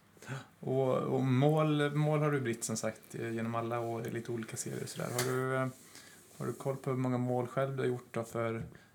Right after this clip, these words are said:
ja, det blir ju lätt att man pratar om S C Trollhättan, för det är ju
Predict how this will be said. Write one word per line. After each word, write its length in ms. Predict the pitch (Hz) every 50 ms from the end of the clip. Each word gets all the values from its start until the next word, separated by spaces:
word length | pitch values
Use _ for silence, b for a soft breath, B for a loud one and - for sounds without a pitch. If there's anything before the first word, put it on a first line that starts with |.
| b -
ja, 200 | 120 - - - - - - -
det 80 | - 127
blir 140 | 127 135 135
ju 100 | 143 147
lätt 200 | 139 135 131 -
att 80 | 127 127
man 100 | 127 123
pratar 280 | - 131 120 - - 123
om 80 | 127
S 80 | 123 -
C 80 | 123
Trollhättan, 380 | - 120 - 120 117 - 120 110
för 60 | - 117
det 60 | 117
är 40 | 117
ju 380 | 117 120 117 117 117 120 120